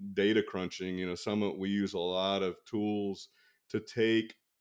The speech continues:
the client's financials and pretty them up, dumping them into our reporting software and provide them back some key indicators like,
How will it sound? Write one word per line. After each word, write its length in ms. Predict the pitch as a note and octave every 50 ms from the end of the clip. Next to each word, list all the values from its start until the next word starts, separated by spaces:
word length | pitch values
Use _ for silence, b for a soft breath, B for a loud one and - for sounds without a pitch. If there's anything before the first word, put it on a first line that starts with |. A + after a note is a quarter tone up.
| _ -
the 640 | G2+ F#2 G2 F#2+ F#2+ G2 F#2+ F#2+ G2 F#2 F2 D#2+ D#2+
client's 720 | - - - G#2 G2 G#2+ G#2+ A2 G#2+ G#2+ G2+ G2+ - -
financials 800 | - G#2 G2 G2 G2+ G#2 G#2 G2+ - G#2+ G#2 G2+ G2+ G2+ G2+ G2+ - - _ _ _ _ _ _ _ _ -
and 500 | G#2+ G#2 G#2 G#2 G#2 G#2 G#2 G#2 G2+ G2+ - - _
pretty 300 | - C#3 C#3 C#3 C3+ B2
them 240 | G#2+ G#2+ G2 G2 F2+
up, 220 | E2+ D2+ - - _ _ _ - G2+
dumping 340 | F#2 A2+ A#2 A#2+ A#2+ C#3+ B2
them 300 | A#2+ A#2 A2+ A2 A2 G#2 - _ _ -
into 580 | A2 G#2 - - A#2 G#2 G2+ G2+ G2+ G2 - - -
our 340 | F#2 G2 G2+ G2+ G2+ G2+
reporting 580 | F#2+ F#2 F2+ - - A2 A2 A2 A2 G#2+ G#2 G2+
software 800 | - - A2 G2+ G2+ G2 - - G#2+ G2 G2 G2 F#2+ F#2+ F#2+ - b b b b b b b b _ _ -
and 380 | A#2+ G#2+ A2 A2 A2 G#2+ G2+ -
provide 460 | - G#2+ G2 F#2 G2+ G#2+ C#3+ - C#3+
them 240 | C3 A#2+ G#2+ G2+ F#2
back 420 | F#2+ F#2+ G2+ G#2+ G#2 - - -
some 220 | - - G#2 F#2+ F#2
key 280 | - - A2+ A2 A2
indicators 640 | G2+ F#2+ F#2 F2 - G2 F2+ F#2 F2 F#2 F#2 F2+ E2
like, 180 | F#2+ E2+ E2